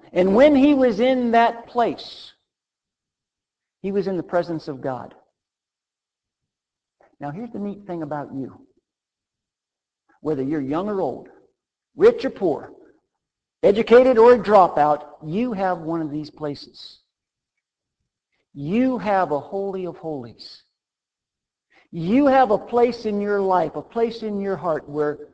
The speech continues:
only God can get, where only God knows,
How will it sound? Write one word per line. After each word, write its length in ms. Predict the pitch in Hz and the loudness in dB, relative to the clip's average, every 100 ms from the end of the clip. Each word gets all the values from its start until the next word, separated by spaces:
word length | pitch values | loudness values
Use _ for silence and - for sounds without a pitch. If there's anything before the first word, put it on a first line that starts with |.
| _ _ | _ _
only 360 | 185 233 226 202 | -8 -6 -4 -6
God 500 | 165 170 156 143 - _ _ | -4 -2 -2 -4 -8 _ _
can 160 | 156 143 | -10 -8
get, 260 | 139 - - _ _ _ _ _ _ _ _ _ _ _ - | -8 -12 -20 _ _ _ _ _ _ _ _ _ _ _ -4
where 180 | 165 - | -2 0
only 360 | 233 254 233 | -2 0 -4
God 520 | 170 180 185 175 151 | -2 0 0 0 -4
knows, 440 | 160 156 135 113 | -6 -6 -6 -12